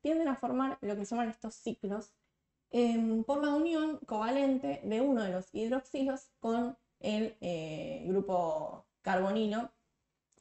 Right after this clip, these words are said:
eh, de, de la aldosa o de la, eh, cetosa. Eh, y van a formar tanto, eh, este, estos, eh, estos ciclos de seis lados o estos ciclos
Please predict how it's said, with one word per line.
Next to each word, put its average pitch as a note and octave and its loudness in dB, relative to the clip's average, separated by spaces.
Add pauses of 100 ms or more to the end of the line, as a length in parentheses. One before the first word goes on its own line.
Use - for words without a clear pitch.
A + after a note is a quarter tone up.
(220)
eh, F3+ -2
de, E3+ -4
de F3+ -2
la F3+ 0
aldosa G#3+ -2
o F3+ 2
de E3 -2
la, E3 -8
eh, E3 -12
cetosa. - -14 (920)
Eh, A#3 2
y A3 4
van C#4 4
a C#4+ 2
formar A3+ -2
tanto, F#3+ -8 (140)
eh, F3+ -6 (180)
este, G#3 -4
estos, G3 -10 (180)
eh, E3+ -14 (420)
estos G3+ -8
ciclos B3+ -2
de - -4
seis A3 -4
lados D4 2
o A3 -2
estos - -10
ciclos A2+ -8